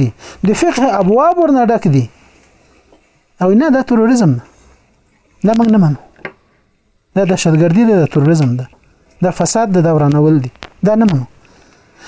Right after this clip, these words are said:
چې ورته وایي: «الله منې کړی چې د کافرانو سره به دوستي نه کوي.» دا وایي: «دا د موږ دوستان دي، موږ بین المللي قوانینو کې ورسره یو یو، د موږ اصول ورسره یو دي، موږ په نظامي او امنیتي تړونونو کې ورسره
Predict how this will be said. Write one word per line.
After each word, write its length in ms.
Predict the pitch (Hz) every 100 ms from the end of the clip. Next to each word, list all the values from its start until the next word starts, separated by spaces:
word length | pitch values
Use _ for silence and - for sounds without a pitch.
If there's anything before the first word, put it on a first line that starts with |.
| -
چې 60 | -
ورته 180 | 240 269 285
وایي: 120 | 330 -
«الله 300 | 262 294 349 277
منې 260 | 294 269 262
کړی 160 | 359 403
چې 60 | 349 311
د 100 | -
کافرانو 440 | 269 254 302 320
سره 160 | 277 262
به 60 | 220
دوستي 240 | 233 - 302
نه 120 | 311 -
کوي.» 120 | 147 120 - - - -
دا 40 |
وایي: 80 | 190
«دا 40 | 214
د 60 | 233
موږ 100 | 233 196
دوستان 340 | - 233 214
دي، 100 | 117 - _ _ _ _ _ _ 180
موږ 180 | 208 185
بین 100 | 170
المللي 240 | 170 196 -
قوانینو 380 | 170 170 214 240
کې 60 | 202
ورسره 320 | 170 - 139
یو 160 | 131 120
یو، 80 | 117 _ _ _ _ _ _
د 20 | 165
موږ 80 | 185 170
اصول 260 | 160 262 233
ورسره 220 | - 180 160
یو 40 |
دي، 160 | 131 127 - - - - 190
موږ 120 | 202 196
په 40 |
نظامي 340 | 180 175 202 233
او 80 |
امنیتي 220 | 196 185 202
تړونونو 420 | 190 180 208 269
کې 60 | -
ورسره 300 | 214 - 156